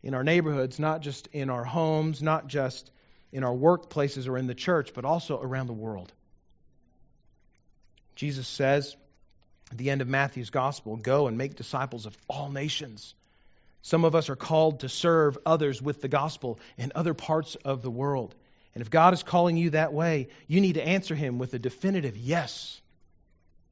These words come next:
Christ serves as your Savior so that you can serve others. And if everyone in the church is serving this way, we, we could almost hardly see, even see a need to recognize deacons if everyone's serving the way that they ought to be serving. And yet it's still good to recognize those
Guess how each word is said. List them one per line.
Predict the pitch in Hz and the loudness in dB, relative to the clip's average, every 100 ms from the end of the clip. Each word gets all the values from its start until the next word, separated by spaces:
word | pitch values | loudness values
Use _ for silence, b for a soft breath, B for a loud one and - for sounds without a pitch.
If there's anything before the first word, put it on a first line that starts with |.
| _ _ _ _ - | _ _ _ _ -6
Christ | - 214 202 | 6 6 6
serves | - 190 190 147 | 4 6 6 2
as | 139 | -4
your | 156 | -4
Savior | - 160 143 | 0 0 0
so | 117 139 | -4 -6
that | 151 | -4
you | 175 | -4
can | 143 135 | -4 -6
serve | - 135 123 | -6 -6 -4
others. | 113 101 - _ b b b | -6 -10 -16 _ b b b
And | 151 | -2
if | 156 | 4
everyone | 214 240 196 190 | 6 6 6 4
in | 165 | 2
the | |
church | - 170 147 | 0 -2 -2
is | 107 | -8
serving | - 170 170 147 | -2 2 2 0
this | 135 127 | -4 -6
way, | 135 127 117 - b b | -4 -4 -4 -10 b b
we, | 190 190 | 4 6
we | 208 | 6
could | 170 | 10
almost | 190 240 170 | 10 8 6
hardly | 185 185 180 | 4 4 4
see, | - 202 | 0 0
even | 202 | 0
see | 196 220 220 170 | 0 0 2 4
a | |
need | 160 202 185 | 4 4 2
to | 208 | 2
recognize | 220 214 175 170 147 135 | 4 4 2 0 -2 -2
deacons | 135 143 120 98 - B B | -4 -4 -6 -10 -12 B B
if | 170 | 2
everyone's | 180 180 170 165 | 4 6 6 4
serving | - 190 147 143 | 4 6 6 2
the | 143 | 2
way | 147 175 | 6 6
that | 151 139 | 4 2
they | 151 | 4
ought | 151 | 4
to | |
be | 151 | 2
serving. | 139 - 151 123 113 - b b b | -4 -2 -2 -2 -10 -16 b b b
And | 127 147 | -2 6
yet | 190 | 6
it's | 190 190 | 6 0
still | - 180 185 | -2 4 6
good | 143 170 160 131 | 6 4 4 2
to | |
recognize | 131 165 160 135 127 120 | 2 4 2 -2 -2 -2
those | 117 123 | -2 -4